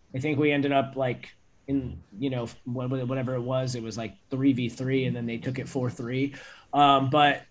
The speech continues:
yeah, we went, we went on a Boosh against, uh, against Boosh after that, and that was, that was, like, that was another game that, that was, like, that was a really intense game.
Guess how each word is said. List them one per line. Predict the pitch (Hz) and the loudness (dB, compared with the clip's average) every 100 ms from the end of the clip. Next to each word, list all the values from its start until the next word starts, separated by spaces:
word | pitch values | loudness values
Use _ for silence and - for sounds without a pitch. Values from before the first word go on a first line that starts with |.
| _ | _
yeah, | 156 170 | 2 4
we | 139 160 | 4 2
went, | 170 156 | 2 2
we | 165 | 2
went | 165 | 2
on | 165 156 | 2 0
a | |
Boosh | 147 147 143 | 0 0 0
against, | 139 135 127 - 131 | -2 -4 -6 -8 -4
uh, | 131 123 - | -2 -2 -4
against | 139 139 135 | -2 -2 2
Boosh | 143 131 | 2 2
after | 123 127 | -4 -4
that, | 127 117 | -4 -4
and | 117 | -2
that | 127 | -4
was, | 120 123 107 | -4 -6 -4
that | 131 120 | -4 -4
was, | 120 | -4
like, | 127 113 143 | -6 -6 -4
that | 143 | -2
was | 139 | -2
another | 135 131 127 | -2 -2 -2
game | 117 110 104 | -4 -6 -8
that, | 107 95 | -12 -12
that | 107 104 | -10 -10
was, | 104 | -10
like, | 98 98 | -14 -12
that | 117 | -12
was | 113 | -12
a | 113 | -12
really | 113 98 | -10 -10
intense | 95 95 - | -10 -12 -16
game. | 90 | -18